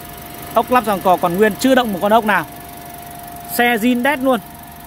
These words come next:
Và khoang máy sạch sẽ, còn nguyên cả các dấu sơn của nhà máy luôn quý anh chị ạ. Rất là sạch sẽ, em sẽ quay sâu xuống để quý anh chị nghe, xem này. Máy thì rất là êm,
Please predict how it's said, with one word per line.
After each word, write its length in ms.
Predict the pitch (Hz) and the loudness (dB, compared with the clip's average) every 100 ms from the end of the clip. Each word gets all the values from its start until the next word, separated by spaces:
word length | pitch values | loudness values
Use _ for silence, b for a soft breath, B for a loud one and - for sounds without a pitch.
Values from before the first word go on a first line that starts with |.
| - - - - - | -18 -18 -18 -16 0
Và 180 | 185 180 | 4 4
khoang 280 | 233 233 202 | 4 2 2
máy 180 | 175 | -2
sạch 180 | 202 214 | -2 -4
sẽ, 300 | - 196 226 - | -4 -4 -4 -6
còn 260 | - 185 175 - - | 0 0 -2 -12 -4
nguyên 240 | 196 247 | 2 2
cả 140 | 226 147 | 2 -2
các 120 | 220 185 | -2 -2
dấu 140 | 190 | 0
sơn 240 | 208 247 214 | 2 4 4
của 120 | 180 | 2
nhà 120 | 143 | 0
máy 200 | 143 143 | -2 0
luôn 180 | 208 190 | 0 0
quý 80 | 185 | -2
anh 40 | |
chị 100 | 190 | 0
ạ. 100 | 180 - - - - - - - - - - - - - - - - - - - - - - - | 0 -2 -16 -16 -16 -16 -16 -16 -16 -16 -16 -16 -16 -14 -14 -12 -12 -12 -12 -12 -12 -10 -6 -2
Rất 100 | 226 | 0
là 60 | |
sạch 140 | 202 170 | 0 -2
sẽ, 220 | 185 190 | -2 0
em 160 | 202 | -2
sẽ 100 | 175 196 | -4 -2
quay 140 | 202 | -2
sâu 220 | 190 196 | 2 2
xuống 160 | 165 165 | 2 -2
để 80 | 190 | -4
quý 120 | 151 | -4
anh 40 | 156 | -6
chị 100 | 175 | -6
nghe, 240 | 160 165 151 | -6 -4 -4
xem 200 | 180 170 | -4 -4
này. 100 | 156 - - - - - - - - - - | -4 -8 -14 -14 -14 -14 -14 -14 -14 -10 -2
Máy 240 | 170 202 | 0 2
thì 200 | 240 226 | 2 2
rất 140 | 185 254 | 2 2
là 60 | |
êm, 240 | 233 240 | 4 2